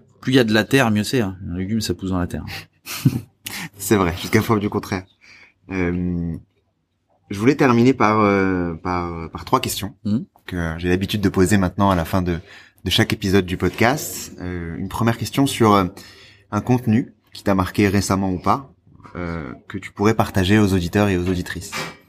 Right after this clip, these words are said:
Speaker 1: Bah, je dirais les deux documentaires, Une vérité qui dérange et le, et le film Demain de, de Cyril Dion. Moi, c'est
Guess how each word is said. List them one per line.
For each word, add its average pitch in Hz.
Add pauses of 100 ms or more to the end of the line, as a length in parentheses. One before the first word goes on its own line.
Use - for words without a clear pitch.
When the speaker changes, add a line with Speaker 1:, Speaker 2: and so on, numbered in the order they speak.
(1300)
Speaker 1:
Bah, 107
je 98
dirais 110
les 107
deux 107
documentaires, 107
Une 95
vérité 95
qui -
dérange 101
et 90
le, 85
et 87
le 90
film 95
Demain 98
de, 87
de 82
Cyril 90
Dion. 104 (260)
Moi, 92
c'est 95